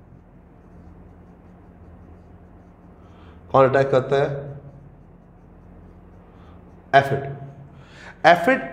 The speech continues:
attack करता है walnut tree के ऊपर। हमने किसको बचाना है? हमने walnut tree को बचाना है। लेकिन Aphid के बारे में पता चला कि ये different केमिकल्स से अपने आप को resistant बना चुका है, यानी हम इसके ऊपर कोई भी chemical डालें,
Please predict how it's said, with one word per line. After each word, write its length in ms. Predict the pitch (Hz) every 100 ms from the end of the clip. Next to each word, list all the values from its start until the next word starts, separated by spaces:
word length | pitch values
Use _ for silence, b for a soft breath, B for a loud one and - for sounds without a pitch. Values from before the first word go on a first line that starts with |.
| - -
attack 420 | 151 185 208 226
करता 240 | 208 202 220
है 160 | 214
walnut 420 | 208 180 202 220 -
tree 140 | 208
के 120 | -
ऊपर। 440 | 127 104 95 - - B B B B
हमने 260 | 151 196 240
किसको 260 | 240 226 233
बचाना 400 | 190 208 214 240
है? 60 |
हमने 200 | 233 240
walnut 340 | 226 233 240 233
tree 140 | 247
को 140 | 233
बचाना 340 | 202 165 131 110
है। 120 | - - B B B - 147
लेकिन 300 | 175 240 -
Aphid 300 | 180 180 226
के 100 | 240
बारे 240 | 220 208
में 80 | 214
पता 140 | 202 180
चला 260 | 185 208
कि 140 | 226 208
ये 240 | 190 196
different 400 | 185 175 196 180
केमिकल्स 520 | 180 170 175 185 175
से 300 | - - 185 -
अपने 280 | - 170
आप 260 | 165 151 -
को 140 | 175 175
resistant 500 | 143 143 143 170 170
बना 200 | 208 220
चुका 240 | 170 170
है, 100 | 147
यानी 220 | 147 156
हम 140 | 170 170
इसके 180 | - 170
ऊपर 140 | 160
कोई 160 | 170 170
भी 100 | 180
chemical 400 | 160 156 156 147
डालें, 420 | 131 135 -